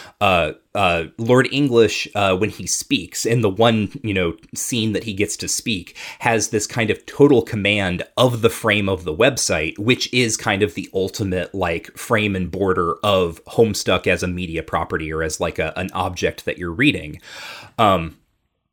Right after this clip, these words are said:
he also has these eyes that are, like, filled with colors, right? All of the characters in Homestuck are sort of noted as, uh, uh, having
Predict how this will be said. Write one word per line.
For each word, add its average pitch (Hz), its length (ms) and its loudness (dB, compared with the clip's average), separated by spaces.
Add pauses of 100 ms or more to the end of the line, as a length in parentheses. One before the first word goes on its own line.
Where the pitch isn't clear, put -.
he 147 160 4
also 127 240 4
has 120 200 2
these 117 240 0
eyes 104 420 2
that 101 140 0
are, 104 80 2
like, 98 160 2
filled 107 280 2
with 95 180 -4
colors, 76 580 -4
right? 98 260 2
All 135 200 6
of 131 120 0
the 120 200 6
characters 117 440 4
in 95 80 -2
Homestuck 104 540 0
are 98 80 0
sort 101 240 0
of 87 100 -2
noted 92 460 0 (100)
as, 85 480 -2 (100)
uh, 85 300 -2 (720)
uh, 87 380 4 (160)
having 107 600 -2